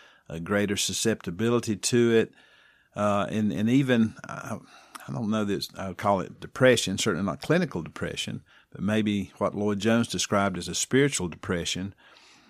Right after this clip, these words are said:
of, of being in a valley because I couldn't do the things I wanted to do, maybe didn't even feel like praying or reading my Bible.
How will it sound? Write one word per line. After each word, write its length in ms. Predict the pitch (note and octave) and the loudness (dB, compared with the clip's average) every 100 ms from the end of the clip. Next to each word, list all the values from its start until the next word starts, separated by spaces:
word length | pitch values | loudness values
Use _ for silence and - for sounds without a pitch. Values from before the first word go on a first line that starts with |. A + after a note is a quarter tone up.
| _ - | _ -8
of, 240 | G2 F2 | -6 -6
of 200 | F#2+ F#2 | -10 -4
being 220 | A#2+ B2+ | 2 4
in 80 | A2+ | 4
a 40 | F#2+ | 2
valley 440 | G#2 A#2 B2+ B2+ | 4 6 6 4
because 300 | A2 G#2+ F2 | 0 -4 -6
I 60 | F2 | -6
couldn't 360 | - E2 G2+ | -6 -4 -2
do 180 | B2 B2+ | 2 2
the 100 | A2 | 0
things 300 | A#2 A#2 G#2 | 0 0 0
I 60 | G2+ | 0
wanted 320 | A2 A2+ F#2+ | 2 0 -2
to 80 | F2+ | -4
do, 360 | G2 A2+ A#2+ | 2 4 4
maybe 220 | G#2 A2+ | 4 2
didn't 160 | A2+ G2+ | 2 0
even 140 | G#2 | -2
feel 220 | - A#2+ G#2+ | -2 0 2
like 220 | E2+ - | 0 -2
praying 600 | - G#2+ A#2 A#2+ A#2 G#2 | 0 4 4 4 2 -2
or 80 | D#2+ | -2
reading 320 | G2+ G#2+ G2 | -2 -2 -2
my 140 | F2+ | -4
Bible. 600 | E2+ G2+ G#2+ A2 A2 G#2 | 0 4 4 2 0 -6